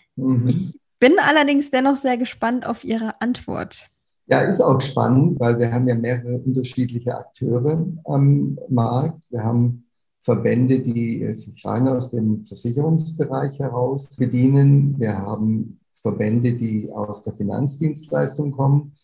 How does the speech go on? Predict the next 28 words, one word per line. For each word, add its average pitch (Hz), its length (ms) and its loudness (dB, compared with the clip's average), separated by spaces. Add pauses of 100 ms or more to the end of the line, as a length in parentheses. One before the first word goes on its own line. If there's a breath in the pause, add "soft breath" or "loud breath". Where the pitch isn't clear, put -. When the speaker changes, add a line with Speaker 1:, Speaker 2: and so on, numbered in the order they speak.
(220 soft breath)
Speaker 1:
Wir 107 140 0
haben 117 300 0
mit - 120 -4
dem 104 140 0
B 107 180 0
V 110 300 -2
S 110 220 -4
V 117 420 -4 (200)
Sachverständigenverbände. 143 1900 0 (380 loud breath)
Also 117 280 0
das 131 100 2
sind 131 140 2
ganz 135 220 0
unterschiedliche 135 1000 0
Entwicklungen. 127 560 -2
Aber 120 340 4
wenn 131 160 6
wir 123 180 4
uns 120 280 2
die 143 120 -2
Entwicklung 131 640 2
der 110 380 0 (100)
Pools 175 480 4
zum 107 160 -4
Beispiel 104 400 -6
im 107 140 -2
Versicherungsmarkt 104 1040 -12
anschauen, 123 640 -2